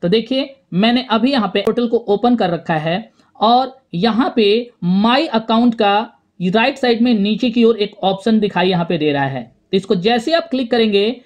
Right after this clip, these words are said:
यहाँ साइन इन का ये एक आइकन दिखाई दे रहा है, बटन दिखाई दे रहा है, इस पे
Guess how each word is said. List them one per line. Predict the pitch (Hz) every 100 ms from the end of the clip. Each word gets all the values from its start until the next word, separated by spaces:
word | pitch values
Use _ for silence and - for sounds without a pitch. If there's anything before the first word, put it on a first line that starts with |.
| _
यहाँ | 165 190 233
साइन | 226 - 233 254 277 233
इन | 214 214
का | 214
ये | 208 180 208 214 - 196
एक | 185 - 170
आइकन | 185 180 208
दिखाई | 190 175 170
दे | 170
रहा | 175
है, | 190
बटन | 170 185 220
दिखाई | 185 175 165
दे | 170
रहा | 190
है, | -
इस | 165
पे | - 185